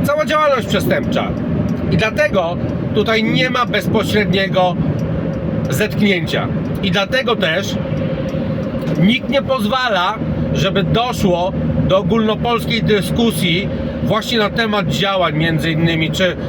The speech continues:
psychiatrów, czy sądów, czy nawet ludzi w komisariatach, którzy dokonują przestępstw.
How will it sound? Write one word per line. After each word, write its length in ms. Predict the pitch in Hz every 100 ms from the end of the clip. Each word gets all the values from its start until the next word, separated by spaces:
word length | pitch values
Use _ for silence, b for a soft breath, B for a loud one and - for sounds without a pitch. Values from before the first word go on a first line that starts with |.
| B
psychiatrów, 640 | - 208 220 214 214 175
czy 120 | - 180
sądów, 560 | - 233 226 175 - - B B -
czy 120 | 190
nawet 340 | 202 269 285
ludzi 300 | 262 302 254
w 40 | -
komisariatach, 840 | 226 214 208 196 175 160 175 180 - B B B -
którzy 260 | 254 214 226
dokonują 520 | 254 233 233 220 214
przestępstw. 720 | 151 214 175 - - 151 -